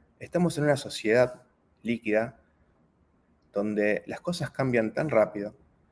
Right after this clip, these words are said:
y la mejor forma para estar actualizado es a través de una comunidad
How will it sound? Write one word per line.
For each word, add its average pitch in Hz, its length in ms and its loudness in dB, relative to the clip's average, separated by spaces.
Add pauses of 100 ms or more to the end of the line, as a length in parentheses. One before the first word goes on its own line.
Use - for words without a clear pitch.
(460)
y 110 180 -4
la 110 140 4
mejor 117 300 0
forma 127 560 4
para 110 460 6 (240)
estar 135 280 4
actualizado 113 800 4 (520)
es 156 160 -2
a 160 60 0
través 135 200 4
de 135 40 4
una 120 160 8
comunidad 127 680 4